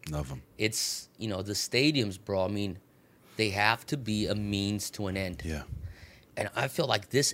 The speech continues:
Speaker 2: end, which is the Great Commission, is being placed by the Holy Spirit in the front burner of a generation.
Speaker 1: Yeah.
Speaker 2: Especially post-pandemic.
Speaker 1: Mm.
Speaker 2: I mean, do you feel that too?
Speaker 1: Yeah, I,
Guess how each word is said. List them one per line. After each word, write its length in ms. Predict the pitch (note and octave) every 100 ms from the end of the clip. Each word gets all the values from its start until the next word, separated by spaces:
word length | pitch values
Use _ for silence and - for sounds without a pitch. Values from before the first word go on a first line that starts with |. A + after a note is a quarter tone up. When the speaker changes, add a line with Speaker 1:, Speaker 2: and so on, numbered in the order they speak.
| -
Speaker 2:
end, 440 | A2 G#2+ B2 C#3+ -
which 280 | G2+ G2+ -
is 160 | G#2 G2
the 80 |
Great 240 | F#2 G2 G#2
Commission, 540 | D3 C3 F#2+ - B2 - - - - - F#2+
is 180 | G2+
being 460 | G2 A2+ A2 G#2 F#2 - _
placed 440 | - C3+ D3 B2+ -
by 140 | A2
the 80 | G2+
Holy 260 | A#2+ B2+ B2
Spirit 480 | - F#2+ F#2 F#2+ - _ _ _
in 140 | A#2 A2
the 100 | F2+
front 420 | - - C#3+ A2
burner 360 | G#2+ G2 G2 -
of 120 | G2
a 40 | G2+
generation. 540 | G2 G2 F2+ E2 - -
Speaker 1:
Yeah. 200 | D2+ C#2+ - - -
Speaker 2:
Especially 600 | - - - C#3+ - A#2
post-pandemic. 920 | G2+ A2 G2+ - G#2 F#2+ F#2 F2+ F2 -
Speaker 1:
Mm. 220 | E2+ D2+ - _ - - _ _
Speaker 2:
I 60 | C3
mean, 300 | C#3 B2 C3
do 80 | A#2+
you 120 | C#3+
feel 200 | - C3+
that 160 | C#3 C3+
too? 200 | E3+ E3 - - - - - - -
Speaker 1:
Yeah, 400 | B2+ D3 - -
I, 240 | A2+ G#2+